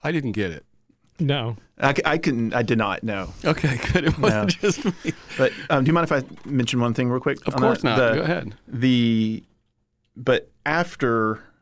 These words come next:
Speaker 3: the sort of the Madonna and, or not Madonna, yeah, I like Madonna too. But after the sort of the popular M T V stuff, I remember, um,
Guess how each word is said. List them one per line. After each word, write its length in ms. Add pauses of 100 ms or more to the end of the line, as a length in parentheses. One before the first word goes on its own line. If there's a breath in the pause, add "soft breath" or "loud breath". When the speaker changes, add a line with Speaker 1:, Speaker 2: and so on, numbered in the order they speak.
(160 soft breath)
Speaker 3:
the 140
sort 240
of 120
the 60
Madonna 800
and, 440
or 100
not 120
Madonna, 320
yeah, 140
I 40
like 120
Madonna 320
too. 260 (160)
But 120
after 200
the 100
sort 200
of 60
the 100
popular 500
M 100
T 160
V 180
stuff, 320 (580 soft breath)
I 80
remember, 640 (340)
um, 440